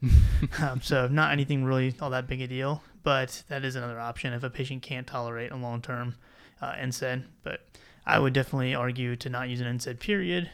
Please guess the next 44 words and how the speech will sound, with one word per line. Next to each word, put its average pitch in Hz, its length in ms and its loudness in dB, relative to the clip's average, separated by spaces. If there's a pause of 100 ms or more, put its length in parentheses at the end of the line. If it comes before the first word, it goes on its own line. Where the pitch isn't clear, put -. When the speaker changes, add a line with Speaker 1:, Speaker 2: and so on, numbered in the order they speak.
(140)
Speaker 2:
But 151 280 -2
if 135 180 -6
you 131 360 -2 (160)
just - 300 -8 (360)
have 143 320 -4
to 151 100 -8
do 135 180 -4
that, 127 340 -4
um, 123 400 -8 (600)
and 131 180 -8
you're 123 100 -4
wor-, 127 340 -4
really 131 220 -4
worried 127 160 -2
about 123 140 -6
them 127 100 -10
having 123 400 -6
another 127 220 -4
flare, 123 440 -4 (160)
then, 120 320 -8
uh, 117 280 -10 (120)
naproxen 131 640 -4
would 120 120 -8
probably 127 220 -8
be 123 100 -10
a 120 60 -10
better 120 220 -8
choice. 123 420 -10 (280)
Spe-, - 200 -8
any, 143 360 -2 (120)
anywhere, 131 640 -2 (140)
you 147 120 -10
know, 127 100 -10
in 123 140 -8
regards 120 320 -6
to 135 80 -10
long 117 260 -10
term 120 300 -8 (140)
compared 139 260 -4
to 120 40 -6
the 120 60 -4
other 117 160 -4
N 113 120 -8
saids. 120 340 -10